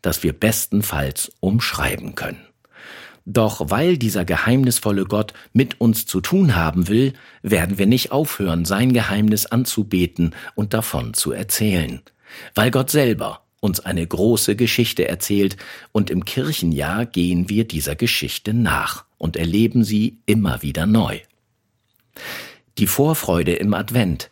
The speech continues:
Jesus kommt, der Himmel berührt die Erde. Gott ist sich nicht zu schade, ein Mensch wie wir zu werden, um jeder und jedem von uns in Leid und Freude nah zu sein.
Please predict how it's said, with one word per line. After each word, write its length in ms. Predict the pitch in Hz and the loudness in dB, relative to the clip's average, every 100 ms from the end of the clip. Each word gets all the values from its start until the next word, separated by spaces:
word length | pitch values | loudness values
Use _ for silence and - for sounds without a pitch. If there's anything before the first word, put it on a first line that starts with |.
| _ | _
Jesus 440 | - 131 135 107 - | 2 4 4 0 -4
kommt, 360 | 73 60 - - - | -6 -8 -12 -14 -2
der 120 | 92 | 0
Himmel 380 | 82 135 139 131 | 2 2 4 2
berührt 600 | 104 95 110 120 - - | 0 0 2 2 0 -2
die 80 | 107 | 0
Erde. 420 | 110 117 90 - - - - | 0 0 -2 -6 -12 -10 -2
Gott 180 | 127 | -2
ist 240 | - 117 - | 0 -2 0
sich 180 | 117 - | 0 2
nicht 260 | 143 - | 2 0
zu 120 | - | -2
schade, 480 | 113 - 127 123 113 | -2 0 2 2 0
ein 160 | 78 98 | 2 2
Mensch 340 | 113 123 - | 4 2 2
wie 160 | 104 104 | 0 2
wir 220 | 117 131 | 2 2
zu 180 | - 95 | 0 -2
werden, 380 | 95 95 92 87 - - | -2 -2 -2 -4 -8 -2
um 160 | 104 101 | 0 2
jeder 500 | 117 135 139 127 - | 4 4 4 0 -2
und 140 | 104 | -6
jedem 400 | 98 139 135 120 | 0 2 4 0
von 200 | - 101 | 0 -2
uns 400 | 101 107 107 - | 2 2 2 0
in 180 | - 95 | 0 0
Leid 320 | 95 90 107 | 2 2 0
und 140 | 101 101 | 0 -2
Freude 420 | - 76 65 82 | -2 -2 -2 0
nah 280 | 107 95 82 | 2 2 0
zu 140 | - | -4
sein. 380 | 65 - - - | -6 -8 -8 -10